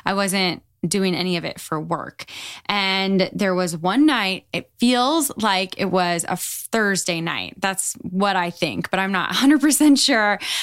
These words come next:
But there was one night where, uh, both the kids were down and it was quiet in the house and Adam wasn't home yet. And so I opened up my laptop and there was a sticky note that said, "If you've made it this far, you're doing a great job."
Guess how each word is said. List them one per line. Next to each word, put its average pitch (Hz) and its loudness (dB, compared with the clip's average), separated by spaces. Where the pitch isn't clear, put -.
But 208 0
there 208 2
was 196 0
one 226 2
night 240 0
where, 185 0
uh, 170 0
both 185 -2
the 240 -4
kids 285 0
were 339 0
down 240 2
and 185 0
it 180 -2
was 175 0
quiet 175 -2
in 254 2
the 285 4
house 202 0
and 190 -2
Adam 175 -2
wasn't 240 0
home 190 0
yet. 170 -2
And 175 -6
so - -4
I 156 -6
opened 233 -2
up 262 -2
my 285 -2
laptop 175 -2
and 180 2
there 175 -2
was 175 -4
a 180 -6
sticky 185 -2
note 160 -4
that 196 -4
said, 180 -2
"If 190 -2
you've 165 0
made 190 0
it 247 -2
this 247 2
far, 185 0
you're 180 2
doing 175 -2
a 175 -2
great 170 -4
job." 165 -2